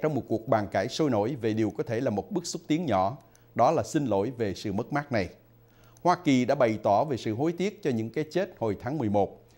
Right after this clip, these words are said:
nhưng việc liệu rằng Hoa Kỳ có nên chính thức xin lỗi hay không, với nguy cơ có vẻ yếu thế đối với Pakistan hay cử tri Mỹ,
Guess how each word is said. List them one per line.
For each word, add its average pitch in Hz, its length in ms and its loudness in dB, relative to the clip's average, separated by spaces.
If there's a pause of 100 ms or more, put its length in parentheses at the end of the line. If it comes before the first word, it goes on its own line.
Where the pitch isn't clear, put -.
(220)
nhưng 151 220 4
việc 117 220 0
liệu 113 120 4
rằng 113 320 2
Hoa 147 120 0
Kỳ 120 220 0
có 165 160 -2
nên 139 220 -2 (100)
chính 190 200 -4
thức 214 140 -6
xin 165 140 -2
lỗi 110 200 2
hay 139 100 -2
không, 127 300 2 (300)
với 165 120 0
nguy 151 200 4
cơ 131 320 2
có 156 60 -4
vẻ 113 140 0
yếu 160 260 0
thế 160 200 0
đối 139 160 -2
với 160 160 -2
Pakistan 131 580 -2
hay 127 120 -4
cử 110 240 -4
tri 135 100 0
Mỹ, 101 280 0